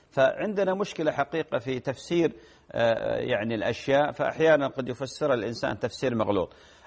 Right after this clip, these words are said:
أما تكفير الناس، أما، آه، آه، آه، يعني الحكم على الناس بكذا، هذا كله من، مما نهى عنه النبي. لذلك قال عليه الصلاة والسلام: "من قال لأخيه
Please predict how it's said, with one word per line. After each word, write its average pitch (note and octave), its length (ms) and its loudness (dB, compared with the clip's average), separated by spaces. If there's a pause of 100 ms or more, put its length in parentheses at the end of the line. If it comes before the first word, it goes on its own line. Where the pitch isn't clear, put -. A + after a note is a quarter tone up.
(140)
أما A#3+ 240 2
تكفير D3+ 440 0
الناس، A#2+ 540 0
أما، C#3 420 2
آه، B2+ 60 -4 (460)
آه، A#2 920 4
آه، - 20 -4
يعني A2+ 440 -2
الحكم B2+ 440 -2
على A#2+ 200 2
الناس B2+ 320 -2
بكذا، A#2 360 0
هذا F3+ 260 0
كله F3+ 440 0
من، C3+ 360 0
مما C3+ 240 2
نهى D3 220 0
عنه C3+ 260 0
النبي. G#2 380 -2
لذلك C3+ 300 4
قال C3 240 4
عليه A#2+ 220 2
الصلاة B2 400 -2
والسلام: A#2 300 -4
"من A#2+ 120 -4
قال C#3 320 2
لأخيه B2 720 -2